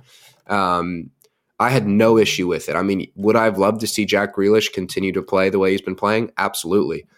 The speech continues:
But to see Riyad Mahrez get back on the score sheet and add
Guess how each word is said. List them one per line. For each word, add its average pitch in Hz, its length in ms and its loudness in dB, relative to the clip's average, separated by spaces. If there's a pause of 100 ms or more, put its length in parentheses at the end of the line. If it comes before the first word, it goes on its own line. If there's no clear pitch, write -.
(140)
But - 120 -6
to 98 60 -8
see 113 520 0
Riyad 104 260 2
Mahrez 98 500 0
get 101 180 0
back 107 220 -2
on 104 100 0
the 101 60 -2
score 92 300 -2
sheet 101 440 -2 (600)
and 92 180 -4
add 101 360 -2